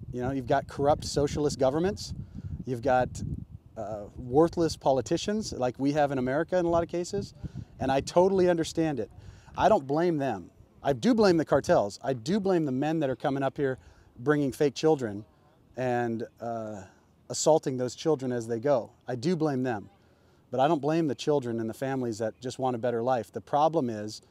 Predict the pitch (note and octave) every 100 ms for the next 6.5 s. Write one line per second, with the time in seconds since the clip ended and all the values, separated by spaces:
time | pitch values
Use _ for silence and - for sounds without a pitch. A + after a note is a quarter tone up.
0 | _ _ _ - C3+ D#3 - C#3+ D3 C3
1 | A#2 A2+ A#2 - B2 G2 - _ _ _
2 | _ _ _ _ - C#3+ D3+ D3+ D3+ C#3+
3 | A#2+ C#3 C#3 B2+ A#2 - G#2+ - C#3 C3
4 | G#2 G2 - - _ _ - B2+ B2 D3
5 | F#3 F#3 F3 C#3 E3+ E3+ C3+ B2 C#3 F3+
6 | G3 F#3 G3 G#3